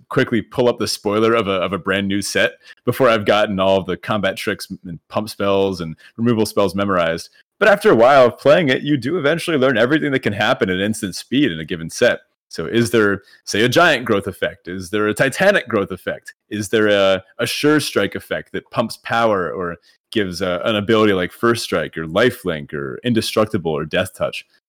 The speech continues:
I genuinely think that learning all of these can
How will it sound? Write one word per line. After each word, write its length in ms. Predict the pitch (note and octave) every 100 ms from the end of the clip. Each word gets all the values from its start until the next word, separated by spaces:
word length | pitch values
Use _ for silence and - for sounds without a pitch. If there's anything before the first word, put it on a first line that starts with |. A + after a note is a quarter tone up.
| -
I 120 | D3+
genuinely 500 | C#3 D3 D3 C#3+ B2+
think 320 | A2 A2+ A2+
that 220 | F#2+ E2 -
learning 380 | F#2 G2+ A2 G#2
all 220 | G2 G#2
of 120 | A2+
these 480 | A2+ C#3 F3 D#3 - _ -
can 400 | - A#2 G#2+